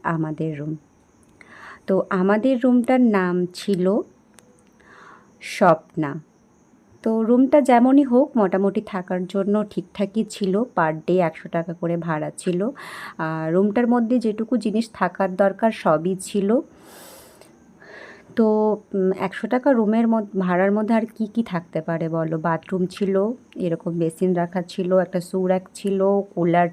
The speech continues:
ছিল, আর বেশ বাইরেটাও খুব সুন্দর পরিবেশটা। আর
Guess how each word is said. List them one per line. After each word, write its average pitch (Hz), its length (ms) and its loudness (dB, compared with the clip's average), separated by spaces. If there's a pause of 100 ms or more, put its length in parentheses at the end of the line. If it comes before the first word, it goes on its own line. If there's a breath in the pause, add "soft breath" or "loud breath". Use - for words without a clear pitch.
ছিল, 202 520 0 (840 loud breath)
আর 170 440 -2 (320)
বেশ 220 300 -6
বাইরেটাও 202 560 4
খুব 240 240 -6
সুন্দর 180 420 -2
পরিবেশটা। 170 760 0 (680 soft breath)
আর 190 160 -2